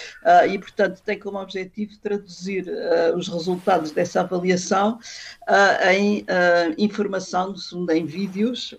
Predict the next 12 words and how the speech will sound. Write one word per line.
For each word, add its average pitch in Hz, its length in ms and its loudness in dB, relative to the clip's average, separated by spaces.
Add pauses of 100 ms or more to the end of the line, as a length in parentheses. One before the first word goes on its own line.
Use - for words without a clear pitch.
(140)
informáticos 185 1040 -4
que - 160 -16
permitam, 208 720 2
ehm, 196 600 -2
traduzir, 196 760 -2
no 180 100 -12
fundo, 185 300 -10 (180)
eh, 180 200 2 (240)
todas 180 480 -2
as 180 100 -8
conclusões 185 840 -2
acessíveis, 196 880 -2